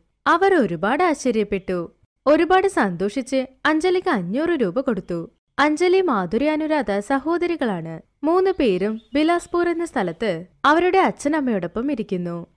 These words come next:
അവർ പാവപ്പെട്ടവരായതുകൊണ്ട് ആ മൂന്ന് സഹോദരികളും ചേർന്ന് നാട്ടിലുള്ള സ്ത്രീകൾക്ക് മേക്കപ്പ് ചെയ്തു കൊടുക്കും. ഈ പണി ചെയ്ത് ചെയ്ത് അവർക്ക് ഈ പണി വളരെ ഇഷ്ടപ്പെട്ടു. അവർ ഈ പണിയിൽ എക്സ്പേർട്ടായി. അതുകൊണ്ട് നാട്ടിലെ സ്ത്രീകളെല്ലാം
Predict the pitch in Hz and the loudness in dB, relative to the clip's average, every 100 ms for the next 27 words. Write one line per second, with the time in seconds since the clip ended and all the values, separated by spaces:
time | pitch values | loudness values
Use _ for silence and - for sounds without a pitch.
0 | _ 277 311 359 311 202 170 202 202 269 | _ 0 2 0 0 0 -2 -4 -2 0
1 | 294 285 294 294 302 294 294 285 285 202 | 0 0 -2 -2 -2 -2 -2 -2 -2 -2
2 | 175 180 208 247 294 285 277 247 185 165 | -4 -4 -4 -2 -2 0 -2 -2 -6 -8
3 | - - 311 330 359 359 370 359 262 185 | -14 -2 0 2 2 2 0 -2 -2 0
4 | 170 247 330 339 330 311 311 - 233 190 | 0 -2 -2 -4 -4 -4 -4 -2 -2 -2
5 | 185 175 180 175 170 _ _ _ 311 359 | -4 -4 -6 -6 -8 _ _ _ -2 0
6 | 359 370 381 311 196 185 233 277 214 180 | 0 0 0 0 0 -2 -4 -2 -2 -4
7 | - - 311 359 359 359 359 359 339 220 | -6 -2 0 0 0 -2 -2 -2 -2 -2
8 | 175 214 311 - 220 196 185 185 180 175 | -2 -4 -4 -4 -6 -6 -6 -4 -4 -6
9 | - _ _ _ _ - 302 349 381 381 | -12 _ _ _ _ 0 2 4 2 0
10 | 294 175 190 262 262 _ 285 294 - 381 | -2 -2 -2 -2 -4 _ -2 -2 -4 -2
11 | 370 226 160 160 160 - _ _ _ _ | 0 -2 -2 -6 -10 -14 _ _ _ _
12 | 226 202 190 226 247 277 269 _ 294 339 | 2 2 0 0 2 2 0 _ 2 2
13 | 339 359 370 - 226 165 196 262 240 170 | 4 2 2 0 -2 0 0 2 0 -2